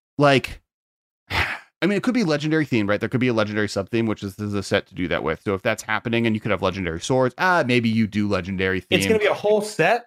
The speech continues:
Speaker 2: or it's gonna be, like,
Speaker 1: It's
Speaker 2: a
Speaker 1: a
Speaker 2: pro-,
Speaker 1: draft-,
Speaker 2: like, a secret lair product?
Speaker 1: it's a draftable set.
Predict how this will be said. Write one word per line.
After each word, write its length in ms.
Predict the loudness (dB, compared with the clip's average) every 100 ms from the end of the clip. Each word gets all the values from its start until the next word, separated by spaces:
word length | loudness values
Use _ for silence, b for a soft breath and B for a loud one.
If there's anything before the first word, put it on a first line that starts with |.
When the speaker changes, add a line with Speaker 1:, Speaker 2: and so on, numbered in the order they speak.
| -4
Speaker 2:
or 140 | 0 0
it's 140 | 0
gonna 180 | 0 2
be, 440 | 2 2 2 0 -4 -4
like, 100 | -2
Speaker 1:
It's 100 | 0
Speaker 2:
a 20 |
Speaker 1:
a 20 |
Speaker 2:
pro-, 120 | 2
Speaker 1:
draft-, 100 | 4
Speaker 2:
like, 80 | 4
a 60 | 2
secret 260 | 0 0
lair 160 | 0 0
product? 220 | 0 -8 _
Speaker 1:
it's 140 | -6 -2
a 40 |
draftable 380 | -2 -2 -4 -4
set. 240 | -4 -4